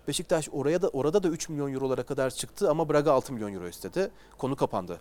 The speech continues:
Altı milyon euroya çıkamaz şu anda Beşiktaş. E, ama Braga da net ifade etti. Altı milyon euroyu verirseniz Tormena'yı, e, satışın onayını veririz dedi. O yüzden,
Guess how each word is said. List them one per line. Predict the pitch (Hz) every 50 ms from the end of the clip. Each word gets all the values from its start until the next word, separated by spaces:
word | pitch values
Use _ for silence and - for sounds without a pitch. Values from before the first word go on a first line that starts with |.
| - - -
Altı | 117 120 117 - 143
milyon | 127 123 120 117
euroya | 117 127 151
çıkamaz | - - - 117 104 95
şu | - - 104 95
anda | 95 95
Beşiktaş. | 95 92 - - - 165 160 - - - - - - - - - -
E, | -
ama | 104 127 131 123 127
Braga | 139 143 123 127 117
da | 147 147
net | 147 147 143 - - - - - - -
ifade | 127 - 120 110 101 110 104
etti. | 101 - - - 175 185 196 190 -
Altı | - 135 123 - 139
milyon | 127 120 117
euroyu | 110 107 104 107
verirseniz | 139 156 147 143 - 151 165 175 - - - -
Tormena'yı, | 165 147 131 123 120 117 123 151 175 - - - - - - - -
e, | 135 135 135 131 131 131
satışın | - - 147 - - - 147
onayını | 139 131 131 131 131
veririz | 135 131 127 113 110
dedi. | 120 127 185
O | - 185 202
yüzden, | 214 208 185 202 196 196